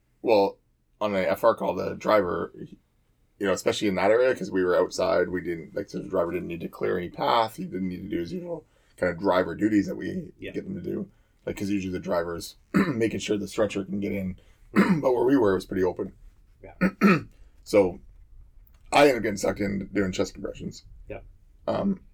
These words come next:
Speaker 1: and I wasn't thinking about this until, actually until just now. So I was not detached.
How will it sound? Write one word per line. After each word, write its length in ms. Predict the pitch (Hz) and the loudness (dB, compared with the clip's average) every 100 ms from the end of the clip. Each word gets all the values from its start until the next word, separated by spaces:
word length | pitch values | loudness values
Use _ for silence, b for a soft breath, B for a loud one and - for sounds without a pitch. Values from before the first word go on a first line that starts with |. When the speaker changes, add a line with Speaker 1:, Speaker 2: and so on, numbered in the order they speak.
| _ | _
Speaker 1:
and 240 | 123 107 - | 0 0 2
I 80 | 107 | 2
wasn't 260 | 104 95 - | 4 0 0
thinking 240 | 101 95 | 0 0
about 180 | 90 87 | 0 -2
this 120 | - | -4
until, 320 | - 104 92 95 | -2 0 0 -4
actually 200 | - - | -8 -8
until 160 | - - | -14 -14
just 200 | - - | -12 -6
now. 220 | - - _ - - _ _ - | -6 -6 _ -20 -20 _ _ -4
So 140 | - | 2
I 140 | 92 101 | 4 4
was 180 | 92 92 | 2 0
not 160 | 90 | -2
detached. 400 | - - - _ | -4 -12 -14 _